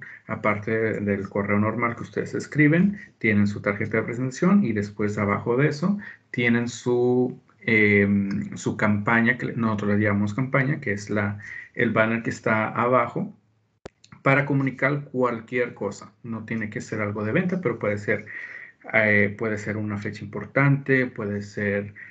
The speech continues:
algún aviso que ustedes quieran, eh, agregar al correo.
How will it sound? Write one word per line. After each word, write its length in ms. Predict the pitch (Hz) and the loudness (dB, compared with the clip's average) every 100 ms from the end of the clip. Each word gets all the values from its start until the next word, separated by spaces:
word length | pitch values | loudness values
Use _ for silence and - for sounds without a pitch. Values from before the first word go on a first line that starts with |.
| - | -14
algún 320 | - 107 107 | -6 -4 0
aviso 420 | 107 104 117 - - | 0 0 -2 -4 -8
que 80 | |
ustedes 340 | 107 - 107 101 | -8 -4 -4 -2
quieran, 680 | - 104 104 101 98 101 104 | -2 0 2 2 2 -2 -2
eh, 560 | 101 101 101 101 98 - - - | 0 0 0 -2 -4 -8 -14 -4
agregar 500 | 113 104 101 104 104 | 0 2 2 4 2
al 140 | 104 | 0
correo. 440 | 104 104 131 175 | -2 -2 2 2